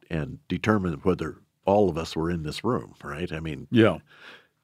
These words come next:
Speaker 1: that's how good the nose, but it can't smell things at long distances. Whereas a, a turkey vulture, if you cat scan it, it has huge olfactory lobes and relatively small olfactory septa.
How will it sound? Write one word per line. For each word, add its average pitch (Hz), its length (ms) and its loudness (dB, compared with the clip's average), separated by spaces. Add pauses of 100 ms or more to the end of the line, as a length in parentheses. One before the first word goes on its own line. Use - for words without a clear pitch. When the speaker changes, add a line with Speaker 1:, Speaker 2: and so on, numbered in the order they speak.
(180)
Speaker 1:
that's - 260 2
how 87 140 6
good 80 180 0
the 80 80 -2
nose, 101 260 2
but 98 120 2
it 87 180 0
can't 139 320 0
smell 110 460 4
things 95 300 0
at 82 120 -2
long 90 280 0
distances. - 760 -6 (1400)
Whereas 98 720 6
a, 78 160 -4 (580)
a - 60 -12
turkey - 320 2
vulture, - 500 -2 (320)
if - 220 -4
you 82 100 0
cat - 280 0
scan 82 360 -2
it, 123 220 2
it 92 160 0
has 85 240 -2
huge 190 400 -2
olfactory 98 600 4
lobes 73 400 -4
and 85 200 -2
relatively 117 580 2
small 107 640 0
olfactory 90 600 -2
septa. - 500 -8